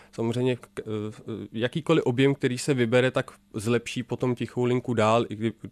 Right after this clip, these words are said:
pokud to bude málo, zlepší se to o málo, pokud to bude hodně, zlepší se to o hodně. Eh, veškeré informace k tomu lze najít na našem webu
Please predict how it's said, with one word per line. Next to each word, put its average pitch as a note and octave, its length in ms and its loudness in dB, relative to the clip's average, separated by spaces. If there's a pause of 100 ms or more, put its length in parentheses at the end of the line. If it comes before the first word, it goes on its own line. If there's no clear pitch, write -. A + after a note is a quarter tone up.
pokud B2 200 -6
to A#2 100 -4
bude G#2+ 160 0
málo, G#2 320 4
zlepší G#2 320 -8
se A2 100 -8
to G#2 140 -8
o G2+ 100 0
málo, A2+ 320 2
pokud G#2+ 240 -10
to G#2+ 120 -12
bude G#2 160 -6
hodně, G#2 260 -10
zlepší G#2 320 -16
se - 120 -14
to - 120 -16
o G2+ 100 -10
hodně. B2 400 -2 (760)
Eh, G#2+ 260 -2 (300)
veškeré D#3 380 0
informace C#3+ 720 0
k - 100 -20
tomu B2 420 2
lze A#2+ 240 0
najít A#2+ 340 0
na A2+ 220 2
našem A#2 380 0
webu G#2 380 0